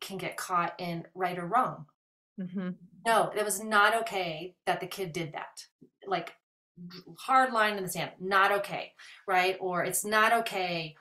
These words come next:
Speaker 1: that the parent said that to the kid, but it's a very rigid, good, bad, right, wrong, um, you know, divorce is bad,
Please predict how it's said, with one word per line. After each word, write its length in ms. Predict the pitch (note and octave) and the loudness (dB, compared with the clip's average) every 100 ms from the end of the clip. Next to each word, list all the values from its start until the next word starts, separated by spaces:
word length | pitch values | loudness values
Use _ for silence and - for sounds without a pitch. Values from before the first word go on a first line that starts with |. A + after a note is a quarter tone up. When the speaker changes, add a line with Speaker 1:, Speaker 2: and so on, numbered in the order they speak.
| _ _ | _ _
Speaker 1:
that 240 | F#3 F3 E3+ | -4 -4 -4
the 160 | E3+ - | -10 -10
parent 420 | F#3 G#3 F#3+ - | -6 -2 -2 0
said 240 | - G3 F3+ | 2 2 0
that 160 | E3 - | -4 -6
to 100 | E3 | -10
the 80 | |
kid, 320 | E3 - - - | -12 -12 -12 -4
but 100 | G3+ | -2
it's 140 | G3 G#3+ | 0 -2
a 80 | |
very 420 | F#3+ G#3 A#3+ B3+ A#3 | -2 -2 0 -2 -4
rigid, 800 | F#3+ G3 G3 D#3+ D3+ D3+ G3 B3 _ _ _ _ _ | -4 0 0 -2 -4 -4 -6 -8 _ _ _ _ _
good, 480 | F3+ A#3 B3 B3+ C4 - _ - | -4 0 0 0 -6 -12 _ -6
bad, 640 | E3+ G3 F#3+ F#3+ F#3 F3+ _ _ _ - | 2 4 6 4 2 -4 _ _ _ -8
right, 500 | F3+ G#3 A3 A#3 A#3 - _ _ _ _ - | 4 4 4 0 -6 -14 _ _ _ _ -20
wrong, 880 | F#3 G3+ G3+ G3 F#3+ F#3 F3+ F#3 - _ _ - | -4 2 4 6 4 2 -2 -4 -12 _ _ -4
um, 640 | F#3 F3 F3 E3+ E3+ D#3+ - _ _ | 0 2 2 0 -2 -6 -10 _ _
you 140 | - F#3+ | -8 -4
know, 200 | E3 E3 E3+ E3 | -4 -6 -12 -2
divorce 540 | G#3+ F3+ A3 A#3+ A#3 | -2 2 2 4 2
is 160 | A3 F#3+ | 2 -2
bad, 680 | F3 G3 G3 F#3+ F#3+ F#3 | 0 2 4 2 2 0